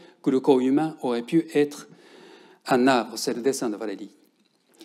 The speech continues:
Il serait inutile de dire que dans le roman de Proust, nous trouvons des descriptions de différents états de corps dotés de la faculté de se, se métamorphoser au gré des variations physiques et psychiques. L'exemple typique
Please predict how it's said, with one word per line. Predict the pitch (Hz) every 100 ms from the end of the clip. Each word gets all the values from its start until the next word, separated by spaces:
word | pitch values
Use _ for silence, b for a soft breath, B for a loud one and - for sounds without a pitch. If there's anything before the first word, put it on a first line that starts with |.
| B B B B -
Il | 151
serait | 160 - 190 170
inutile | 180 175 196 151
de | 135
dire | 143 135 120
que | - 117 -
dans | 135
le | 135
roman | 127 143 139
de | 110
Proust, | - 220 220 143 - -
nous | 147 135 135
trouvons | - 139 127 123
des | 113
descriptions | 123 117 135 113 - 120
de | 107
différents | 117 180 202 170 156
états | 147 143 147
de | 113
corps | - 202 170 110 - 147
dotés | 170 170 175 160
de | 127
la | 127
faculté | 170 160 160 160 147
de | 110 113 -
se, | - 160 147 B B -
se | - 127
métamorphoser | 147 147 135 127 151 143 170 180 B B B B B -
au | 139 131
gré | 151 170 139
des | 123
variations | 127 135 131 - 165
physiques | - 220 190 156 - - - -
et | 123
psychiques. | - - - - - - - b b b b -
L'exemple | 135 139 151 - - 107
typique | - 185 - - -